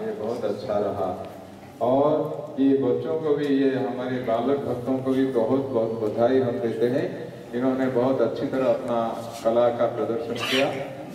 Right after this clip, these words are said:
और बाकी भक्ति भाव भी उन्होंने दिखाया। ये भगवान की, ये तो विशेष कृपा हम समझना चाहिए,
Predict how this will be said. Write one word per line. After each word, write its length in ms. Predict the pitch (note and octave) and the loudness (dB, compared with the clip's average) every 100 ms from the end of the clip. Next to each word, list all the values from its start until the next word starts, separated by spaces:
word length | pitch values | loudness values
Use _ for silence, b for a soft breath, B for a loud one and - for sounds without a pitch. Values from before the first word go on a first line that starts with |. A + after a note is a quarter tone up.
| - | 0
और 120 | C3 C3+ | 2 4
बाकी 600 | A#2+ A#2+ D#3 D#3 D3 D3 - - - - | 2 2 2 4 4 2 -2 -6 -12 0
भक्ति 320 | A#2+ B2 G#3 G#3+ | 0 2 4 4
भाव 260 | E3+ D#3+ | 4 2
भी 100 | D#3 | 2
उन्होंने 280 | C3+ C3 C#3 | 0 0 0
दिखाया। 580 | B2 G#2 G2+ F#2+ F#2 - - - - - A#2+ | -2 -2 -2 -2 -2 -8 -12 -14 -16 -2 2
ये 580 | A#2+ B2 C3 - - - - - - - - | 4 4 4 2 -4 -8 -12 -14 -16 -10 0
भगवान 460 | A#2+ C3 D3+ D#3 D#3 | 2 4 4 4 2
की, 540 | D#3 D#3+ D#3+ - C3 | 4 4 4 0 2
ये 60 | C3 | 2
तो 460 | C3+ C#3 C3 - - - - | 4 4 2 0 -6 -10 -4
विशेष 360 | A#2+ B2 D#3 D3+ | -4 2 2 4
कृपा 320 | D3 C3+ D#3+ | 0 0 4
हम 420 | C#3+ C3+ C#3 A#2+ - | 4 2 -2 -6 -6
समझना 440 | A#2+ C3 B2 B2+ A#2+ | -2 -2 -2 0 0
चाहिए, 400 | B2 A2+ G#2+ | 2 2 2